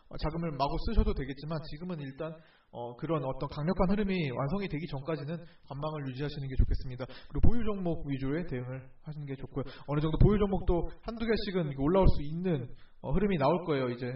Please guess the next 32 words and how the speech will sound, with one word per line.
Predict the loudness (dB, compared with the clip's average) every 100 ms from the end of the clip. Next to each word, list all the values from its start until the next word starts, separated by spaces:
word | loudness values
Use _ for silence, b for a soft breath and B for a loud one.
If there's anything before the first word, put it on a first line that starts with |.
| -8
어느 | -10 -8
정도 | -10 -8 -8 -8
하락을 | -6 -6 -4
멈추면 | -6 -4 -4 -6
이제 | -10 -14 -6
그때는 | -4 2 2 2
이제 | 2 2
보유 | 2
종목 | 0 -4 -4
대응 | -4 -4
먼저 | -6 -6
하시고 | -4 -2 -4 -6 B B -14
이 |
보시는 | -10 -10 -10 -8
게 | -8
좋을 | -8 -10
것 | -8
같고요. | -12 -14 -14 -12 -12 B B B B B
어쨌든 | -2 0 0 0 -4 -8
시장은 | -2 0 4
변화가 | 4 4 2
일어나고 | 0 0 -2 -2
있어요. | -4 -6 -6 -10
음, | -16 -16 -20 -20 _ -20 2 2
변화가 | 2 0
일어나고 | 0 -2 -4
있고, | -4 -2 -2 -4 B
옵션, | 2 4 6 4 4 2 0 -4 -12 -12 -14 -18 -12
옵션의 | -10 -4 -2 -2
흐름도 | -2 -4 -6 -4 -4 -8 B B _
이번에 | -8 -2 -2 0
만기가 | -2 -4 -6 -4